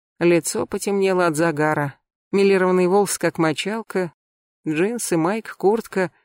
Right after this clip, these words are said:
всё вроде модное, а вида нет, стиля нет, шика. Пожалуй, та, которая к пятидесяти выглядит гораздо лучше,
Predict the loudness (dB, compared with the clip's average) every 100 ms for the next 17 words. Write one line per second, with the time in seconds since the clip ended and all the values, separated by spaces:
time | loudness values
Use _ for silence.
0 | _ _ -4 -2 0 0 0 0 -2 -4
1 | -2 -2 -4 -8 _ _ _ -4 -2 0
2 | -2 0 -2 -2 -4 -8 _ _ _ _
3 | _ _ -16 -6 -2 -2 0 -2 -4 -10
4 | _ _ _ _ _ -2 -2 -2 -8 -16
5 | _ _ _ _ _ _ _ _ -2 0
6 | 0 -2 -4 -4 -4 -2 -4 -2 0 0
7 | 0 -4 -2 -4 -4 -6 -2 0 2 0
8 | 0 0 0 0 2 0 0 -2 -4 -4
9 | -4 -2 -6 -10 -12